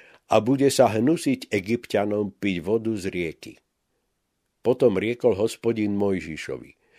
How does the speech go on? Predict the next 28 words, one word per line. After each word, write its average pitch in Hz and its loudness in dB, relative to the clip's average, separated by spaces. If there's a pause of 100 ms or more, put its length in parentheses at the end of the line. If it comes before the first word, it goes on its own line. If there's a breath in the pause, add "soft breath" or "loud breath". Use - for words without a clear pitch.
(420 soft breath)
"Povedz 185 6
Áronovi: 87 -2 (680 soft breath)
Vezmi 156 2
svoju 151 0
palicu 135 0
a 117 4
vystri 123 -6
svoju 110 2
ruku 117 -6
na 113 -2
vody 107 -4
Egypťanov, 71 -10 (400 soft breath)
na 110 2
ich 98 -6
rieky, 131 -2
na 127 0
ich 104 -6
potoky - -4
a 113 -2
na 123 0
ich 110 -2
jazerá, 95 -4 (400 loud breath)
i 113 0
na 151 4
všetky 139 -2
nádrže 117 0
ich 90 -10
vôd 104 0